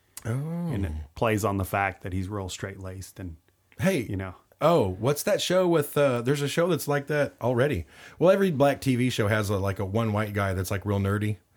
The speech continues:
Speaker 2: Yeah.
Speaker 1: What's, um, it's Ber-, not Bernie Mac, I guess he passed away, but it's
Speaker 2: No,
Speaker 1: like
Speaker 2: it's
Speaker 1: another one.
Speaker 2: Cedric the Entertainer.
Speaker 1: Yes,
Speaker 2: That's
Speaker 1: yeah.
Speaker 2: the one I'm talking
Speaker 1: Okay,
Speaker 2: about.
Speaker 1: I've seen that.
Speaker 2: Yeah,
Speaker 1: I've
Speaker 2: yeah.
Speaker 1: seen that.
Speaker 2: Yeah.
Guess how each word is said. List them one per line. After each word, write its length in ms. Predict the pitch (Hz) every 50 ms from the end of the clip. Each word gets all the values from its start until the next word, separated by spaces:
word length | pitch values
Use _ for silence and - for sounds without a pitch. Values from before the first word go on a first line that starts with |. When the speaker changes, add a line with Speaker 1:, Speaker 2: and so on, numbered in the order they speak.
| _ _ -
Speaker 2:
Yeah. 380 | 139 135 123 113 104 95 87 -
Speaker 1:
What's, 300 | - 117 143 143 - - -
um, 340 | 135 135 131 120 117 117 - -
it's 260 | 127 123 - - -
Ber-, 260 | - 120 98 127 135
not 200 | 135 139 156 117
Bernie 180 | 101 117 113 107
Mac, 280 | 101 101 101 101 -
I 80 | 104 98
guess 180 | 90 101 92 -
he 60 | 101
passed 320 | 87 95 101 98 90 -
away, 200 | 101 95 98 92
but 140 | 92 101 120
it's 100 | 139 139
Speaker 2:
No, 60 | 131
Speaker 1:
like 100 | 127 131
Speaker 2:
it's 80 | 131 131
Speaker 1:
another 140 | 131 123 120
one. 140 | 107 101 107
Speaker 2:
Cedric 360 | - - 139 120 123 110 -
the 100 | - 117
Entertainer. 340 | 113 110 104 92 117 127 160
Speaker 1:
Yes, 320 | 269 147 151 - - -
Speaker 2:
That's 180 | 135 143 151 -
Speaker 1:
yeah. 40 | 143
Speaker 2:
the 40 | 151
one 160 | 139 131 110
I'm 60 | 104 95
talking 300 | 127 131 135 - 269 285
Speaker 1:
Okay, 140 | - 240
Speaker 2:
about. 100 | 220 208
Speaker 1:
I've 80 | 190 180
seen 220 | - 240 302 359
that. 60 | 226 -
Speaker 2:
Yeah, 200 | 98 104 98 - - - -
Speaker 1:
I've 80 | 143 127
Speaker 2:
yeah. 60 | 113
Speaker 1:
seen 120 | 104 131 151
that. 240 | 107 82 - - _ _ _ _ _
Speaker 2:
Yeah. 240 | - 110 101 95 95